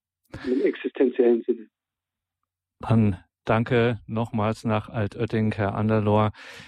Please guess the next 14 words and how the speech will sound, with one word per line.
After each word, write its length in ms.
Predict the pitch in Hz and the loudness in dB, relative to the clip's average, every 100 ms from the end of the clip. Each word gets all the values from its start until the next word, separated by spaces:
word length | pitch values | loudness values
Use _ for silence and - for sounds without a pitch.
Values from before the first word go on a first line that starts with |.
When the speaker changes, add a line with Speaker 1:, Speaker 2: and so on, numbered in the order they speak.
| - - | -6 -2
Speaker 2:
Bitte 440 | 120 117 107 104 | 2 4 4 0
an 140 | - 107 | -4 -4
dieser 220 | 113 110 | -2 -4
Stelle 340 | - 117 107 | -2 0 0
auch 320 | 107 107 104 - | 2 0 0 -6
um 280 | 117 98 90 - | -2 -2 -4 -8
etwas 640 | 117 - 104 - - - - - | -6 0 0 0 -8 -14 -12 -4
Geduld 760 | 117 120 123 127 123 - - _ | 0 4 4 6 2 -2 -16 _
bei 200 | 113 107 | 0 0
den 320 | 104 107 104 - - - | -2 -4 -6 -10 -20 -8
anderen 400 | 113 113 113 110 | -2 0 0 0
Anruferinnen 720 | 120 117 110 - 107 113 104 | 0 -2 -2 -2 2 2 4
und 220 | 107 98 - | 2 0 -4
Anrufern, 760 | 127 117 113 107 120 110 113 | 0 2 2 2 2 2 2